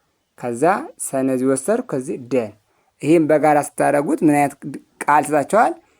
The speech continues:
ወሰደ የሚል ቃል ይሰጣል ማለት ነው። ወሰደ። በጣም ጥሩ። እስኪ ወደ ቀጣዩ እስኪ እንሂድ። ያው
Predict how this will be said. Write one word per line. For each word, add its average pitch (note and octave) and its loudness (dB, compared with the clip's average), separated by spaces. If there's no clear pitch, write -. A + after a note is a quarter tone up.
ወሰደ D#3 2
የሚል B2 -2
ቃል G3+ 2
ይሰጣል C#3 0
ማለት G#2+ -10
ነው። - -20
ወሰደ። A#2+ -2
በጣም G3+ 2
ጥሩ። C3 -4
እስኪ G#3+ -2
ወደ F#3 4
ቀጣዩ D#3 0
እስኪ C3 -4
እንሂድ። A2+ -6
ያው D#3+ 0